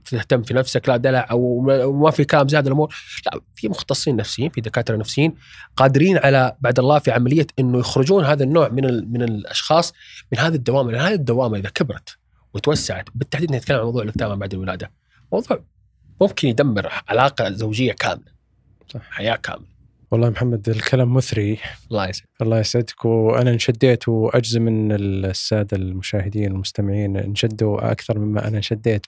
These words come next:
Speaker 2: بحكم أني يمكن أنا قاعد خ-، سولفت معك قبل ما التسجيل وأخذت معلومة، بس، آه، بهرتني صراحة.
Speaker 1: الله يسعدك، بالعكس يا حبيبي.
Speaker 2: الله يجزيك خير، وشكرًا لك، وأرجع أقول مرة أثريتنا.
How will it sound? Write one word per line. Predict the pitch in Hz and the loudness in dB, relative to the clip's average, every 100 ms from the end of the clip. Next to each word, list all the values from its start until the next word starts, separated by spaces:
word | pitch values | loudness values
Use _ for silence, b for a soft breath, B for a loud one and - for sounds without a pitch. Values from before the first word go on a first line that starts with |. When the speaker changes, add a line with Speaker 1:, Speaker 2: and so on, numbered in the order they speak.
| - | -4
Speaker 2:
بحكم | 127 - 117 | -4 -2 0
أني | 113 113 - - B B B - | 0 0 -4 -12 B B B 2
يمكن | 127 143 135 | 4 6 8
أنا | 131 123 | 8 6
قاعد | 120 127 131 | 6 6 6
خ-، | - 147 135 | 6 2 4
سولفت | - 147 127 | 6 6 6
معك | 147 139 - 131 | 4 4 2 4
قبل | 151 143 131 | 4 4 0
ما | |
التسجيل | 135 - 143 - 156 147 135 | -2 -2 -6 -2 2 2 0
وأخذت | 131 131 147 - | -4 -4 -8 -6
معلومة، | 139 139 | -6 -4
بس، | 131 - - | -6 -6 -4
آه، | 139 135 127 | -2 -2 -4
بهرتني | 117 143 123 110 104 | -4 -6 -6 -12 -12
صراحة. | 117 110 107 131 | -12 -12 -6 0
Speaker 1:
الله | 143 117 | 4 2
يسعدك، | 104 98 - | 0 -6 -4
بالعكس | 104 120 - | -4 -2 -4
يا | |
حبيبي. | 98 127 | -4 -2
Speaker 2:
الله | 123 | -2
يجزيك | 117 120 | -2 -8
خير، | - 127 135 127 | -4 -2 -2 -2
وشكرًا | 120 117 113 - 123 120 | -6 -8 -10 -12 -12 -8
لك، | 117 120 117 - | -6 -6 -8 -10
وأرجع | 110 107 _ _ _ _ _ - 131 127 | -10 -10 _ _ _ _ _ -6 -4 -2
أقول | 127 123 | 0 0
مرة | 127 123 117 | -2 -2 -6
أثريتنا. | 117 - 123 - 117 | -6 -4 -4 -6 -8